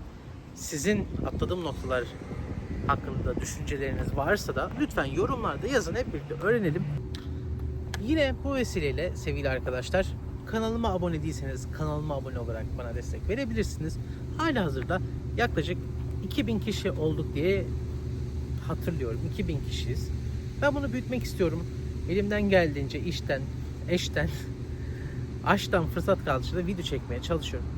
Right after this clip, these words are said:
Bu bağlamda kanala abone değilseniz de kanala abone olarak bana destek olabilirsiniz.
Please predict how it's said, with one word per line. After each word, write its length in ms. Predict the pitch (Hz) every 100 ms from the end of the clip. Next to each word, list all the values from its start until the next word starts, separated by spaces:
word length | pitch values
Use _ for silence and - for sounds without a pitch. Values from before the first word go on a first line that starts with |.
| 247
Bu 40 |
bağlamda 440 | 233 165 131 123 131
kanala 480 | - 151 190 208
abone 320 | 165 156 147 139
değilseniz 400 | 139 - 120 135
de 100 | 143 -
kanala 200 | 139 165
abone 280 | 165 131 117
olarak 260 | 120 143 123 139
bana 160 | 131
destek 340 | 123 - 143 143
olabilirsiniz. 520 | 131 123 - -